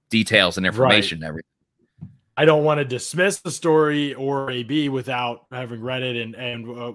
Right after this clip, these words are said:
Speaker 2: obviously, we'll, you know, former live-in chef right away gets me, like, why is he former? I'm curious about that, and, you know, and just because maybe he had one at some point, if he did, that doesn't mean that he isn't also vaccinated now, and he had covid, remember, in, uh, week
Speaker 1: Right.
Speaker 2: three, missed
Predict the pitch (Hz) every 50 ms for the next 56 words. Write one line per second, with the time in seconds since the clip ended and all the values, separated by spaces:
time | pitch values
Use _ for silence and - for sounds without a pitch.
0 | 110 131 131 135 123 117 104 98 117 110 104 110 110 98 120 123 117 104 95 -
1 | - 170 170 165 151 139 135 131 123 127 123 117 120 120 113 - - 135 123 110
2 | - 127 120 117 113 113 120 117 113 104 117 110 - - - 110 95 101 110 110
3 | 101 110 113 113 117 120 110 120 113 113 - 131 131 135 135 135 123 107 104 107
4 | - - 120 117 117 110 - 110 113 107 107 - 113 107 107 107 101 95 92 98
5 | _ _ _ _ _ _ _ _ _ _ _ _ _ 117 104 92 92 90 98 120
6 | _ 151 139 127 143 127 117 131 127 - - 113 - 135 123 107 101 110 113 123
7 | 120 117 113 110 107 104 92 120 139 139 143 135 131 127 123 120 113 - 139 127
8 | 123 127 131 120 117 101 110 107 101 135 143 139 135 131 113 117 117 113 107 120
9 | 117 110 113 113 113 110 107 104 104 107 110 110 104 110 107 107 113 113 - -
10 | 107 107 107 104 104 104 - - 110 107 104 98 104 104 104 101 101 101 98 95
11 | 92 95 _ _ _ _ _ _ 139 127 98 - - - 139 160 131 - - 139
12 | 131 117 110 107 117 113 110 113 110 117 117 120 120 127 120 117 110 107 107 104
13 | 104 - 113 110 107 107 104 101 120 123 - - - 123 143 143 120 104 107 113
14 | 120 117 - - -